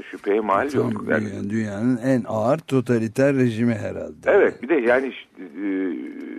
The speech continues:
Speaker 1: bir hanedan rejimi oldu biliyorsunuz.
Speaker 2: Evet.
Speaker 1: Şimdi, e, Kim Il-sung'un oğlu, e, ağır hasta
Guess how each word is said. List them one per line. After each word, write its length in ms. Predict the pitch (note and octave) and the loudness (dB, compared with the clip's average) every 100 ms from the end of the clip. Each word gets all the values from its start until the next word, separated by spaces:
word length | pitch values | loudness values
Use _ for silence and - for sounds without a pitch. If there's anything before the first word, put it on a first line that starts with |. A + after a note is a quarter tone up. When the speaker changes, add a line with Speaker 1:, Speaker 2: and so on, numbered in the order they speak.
| F2 | -4
Speaker 1:
bir 220 | A#2 E2+ | -4 -4
hanedan 560 | C#2 A2 A#2 A#2+ C#3+ C#3+ | -6 0 0 2 2 2
rejimi 320 | A#2 F2+ F2 | 0 -2 -6
oldu 300 | D2 D2+ D2 | -6 -6 -12
biliyorsunuz. 460 | D2+ D#2+ - C2+ F#2 | -10 -10 -10 -10 -6
Speaker 2:
Evet. 200 | G2 G#2 | -6 -2
Speaker 1:
Şimdi, 180 | A2 - - - - _ - | -4 -4 -16 -20 -20 _ -6
e, 500 | F2+ E2 D2+ D2+ - | -2 -2 -2 -4 -6
Kim 140 | - A2+ | -8 -6
Il-sung'un 540 | A2 - A2 G#2+ A#2 | -6 -6 -8 -6 -8
oğlu, 600 | - G2 G2+ A2 G#2 - | -2 0 2 2 0 0
e, 80 | E2 E2 D#2 D2 C2 F2+ | -2 -2 0 -2 0 4
ağır 220 | G#2+ A2+ | 6 6
hasta 520 | G2+ - - E2 | 2 -2 -2 -2